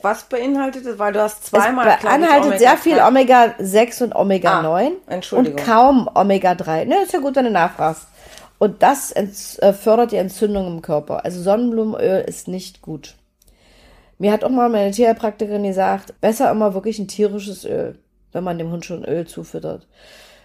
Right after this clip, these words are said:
Speaker 2: Und pflanzliche Nebenerzeugnisse können dann sein Stroh, Spelzen, Hülsen, Früchte. Und nee, Quatsch, nicht Früchte, Hülsen, Stroh, Spelzen und Hülsen.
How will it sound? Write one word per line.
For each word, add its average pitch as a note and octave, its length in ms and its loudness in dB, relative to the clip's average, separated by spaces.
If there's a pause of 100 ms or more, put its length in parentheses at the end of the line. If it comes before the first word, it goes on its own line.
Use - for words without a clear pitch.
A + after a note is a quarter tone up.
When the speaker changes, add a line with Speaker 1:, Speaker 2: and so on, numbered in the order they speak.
(220)
Speaker 2:
Und G3 360 0
pflanzliche B3+ 580 0
Nebenerzeugnisse B3 800 0
können A3+ 300 0
dann G3+ 160 0
sein F3 420 0 (500)
Stroh, A#3 460 2
Spelzen, A3 560 0
Hülsen, A3+ 380 0
Früchte. E3+ 500 -8 (420)
Und F3+ 60 0
nee, A3 80 4
Quatsch, C#4+ 320 2
nicht A#3 160 -4
Früchte, B3+ 400 -2 (280)
Hülsen, A#3+ 520 2
Stroh, A#3 380 0
Spelzen A3+ 500 0
und G#3 160 -8
Hülsen. G#3 460 0